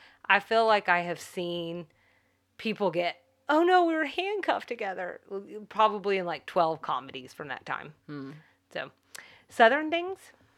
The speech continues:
Speaker 2: Uh, Ozark Beauty College. This was mentioned by Charlene's sister during the bachelorette party. I didn't do a deep dive, but I did Google it, and it seems legit. It
Speaker 1: Hmm.
Speaker 2: seems like that's an actual cosmetology school.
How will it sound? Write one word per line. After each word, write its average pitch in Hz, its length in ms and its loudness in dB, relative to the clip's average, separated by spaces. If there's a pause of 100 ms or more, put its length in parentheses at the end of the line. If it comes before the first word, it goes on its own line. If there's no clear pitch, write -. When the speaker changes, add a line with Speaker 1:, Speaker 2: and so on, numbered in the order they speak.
(440)
Speaker 2:
Uh, 190 240 2
Ozark 226 460 4
Beauty 175 260 -6
College. 247 680 -4 (380)
This 190 200 -4
was 196 160 -2
mentioned 180 320 -2
by 156 120 2
Charlene's 160 460 -2
sister 170 380 -4
during 175 240 -4
the 175 80 -8
bachelorette 180 500 -2
party. 190 400 -4 (440)
I 247 60 6
didn't 285 200 2
do 254 120 2
a 180 60 4
deep 151 260 -4
dive, 170 360 4
but - 100 -2
I 175 60 4
did 190 240 2
Google 135 320 -4
it, 139 140 -2
and 170 100 -8
it - 80 -16
seems 175 220 -6
legit. - 340 -8 (540)
It 539 60 -6
Speaker 1:
Hmm. 427 60 -6
Speaker 2:
seems 208 160 -2
like 156 120 -2
that's 151 180 -4
an 147 60 -6
actual 139 300 -4
cosmetology - 640 -10
school. - 320 -16